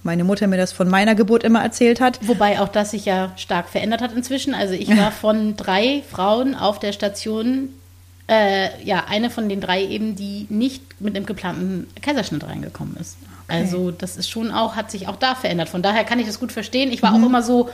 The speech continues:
Speaker 2: man geht halt mit wehen in die
Speaker 1: Ja,
Speaker 2: Klinik
Speaker 1: also
Speaker 2: und dann kommt das Baby raus.
Speaker 1: war für mich nie ein
Speaker 2: Ja.
Speaker 1: Thema. Und dann,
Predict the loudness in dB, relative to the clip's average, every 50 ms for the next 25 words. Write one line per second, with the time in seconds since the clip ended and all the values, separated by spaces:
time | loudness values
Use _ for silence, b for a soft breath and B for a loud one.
0 | B B B -2 0 0 0 0 0 -2 -2 -2 -2 -2 0 0 0 0 0 0
1 | 0 0 0 0 0 -2 -4 -6 -12 _ 0 2 4 4 4 4 2 -2 -6 -4
2 | 2 4 6 6 6 6 4 4 4 4 4 6 4 4 2 2 -2 -4 -2 0
3 | 2 2 2 2 0 2 2 2 2 2 2 4 4 4 4 4 4 4 4 4
4 | 4 4 4 4 6 6 6 6 4 4 2 2 0 0